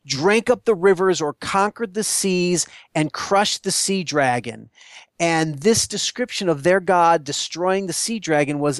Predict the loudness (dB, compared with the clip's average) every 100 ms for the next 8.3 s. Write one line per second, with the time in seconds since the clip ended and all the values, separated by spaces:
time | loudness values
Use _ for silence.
0 | 0 0 2 4 6 4 2 2 2 0
1 | -4 -2 0 0 2 0 2 2 2 -2
2 | _ _ _ _ -4 0 0 0 -4 -6
3 | -6 -4 -2 -4 0 0 0 -2 -10 _
4 | _ -20 _ _ 2 4 4 2 2 4
5 | 4 2 0 -8 -4 -4 -4 0 2 0
6 | -2 -6 -6 -4 0 2 4 2 0 -6
7 | -6 -6 -4 -4 -6 -6 -6 -6 -6 -8
8 | -8 -8 -12